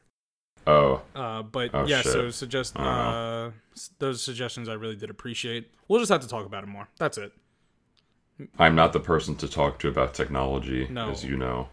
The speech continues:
Speaker 2: No. Jim d-, still does not know how Discord <laughs> works.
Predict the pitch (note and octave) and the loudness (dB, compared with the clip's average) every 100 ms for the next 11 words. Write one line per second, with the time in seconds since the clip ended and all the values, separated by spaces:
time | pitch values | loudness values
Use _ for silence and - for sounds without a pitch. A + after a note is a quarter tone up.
0 | - A#2+ A2+ A2 - - D#2 C3 B2 D3 | -14 -12 -12 -12 -16 -20 -18 -12 -4 -4
1 | C#3+ C3+ - C#3+ C3+ B2+ A#2+ B2 B2 A#2 | -4 -6 -2 -2 -2 -4 -6 -6 -6 -6
2 | B2 - - D#3 - - - - - - | -6 -6 -4 -4 -6 -4 0 2 2 0
3 | - - - | -2 -12 -12